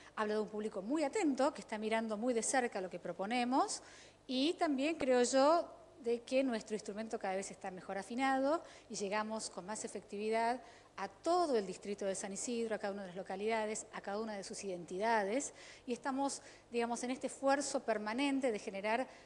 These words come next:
acontecimientos, encuentros culturales a la medida de cada uno de nuestros públicos. Eh, básicamente tenemos,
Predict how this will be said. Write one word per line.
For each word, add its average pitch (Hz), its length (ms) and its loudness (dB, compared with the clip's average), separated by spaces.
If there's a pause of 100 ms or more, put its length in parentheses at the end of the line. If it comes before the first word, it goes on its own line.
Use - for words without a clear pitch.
acontecimientos, 220 1300 0
encuentros 247 520 0
culturales 240 600 0
a 208 80 -4
la 202 80 -2
medida 220 460 0
de 202 160 -6
cada 285 260 4
uno 277 240 2
de 233 100 0
nuestros 220 380 -6
públicos. 170 640 -6
Eh, 190 380 -4
básicamente 240 640 0
tenemos, 214 480 -4